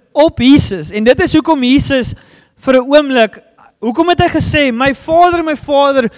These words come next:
waarom het U my verlaat? My God, my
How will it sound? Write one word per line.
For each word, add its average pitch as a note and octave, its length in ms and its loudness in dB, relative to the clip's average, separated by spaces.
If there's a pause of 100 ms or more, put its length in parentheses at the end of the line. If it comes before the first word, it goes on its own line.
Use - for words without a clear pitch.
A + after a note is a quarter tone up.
(160)
waarom C#4 540 0
het C#4+ 160 -6
U C4+ 120 -4
my C4 200 -4
verlaat? G#3+ 840 -2 (560)
My G#3+ 240 -2
God, C#4+ 360 2
my D4 180 0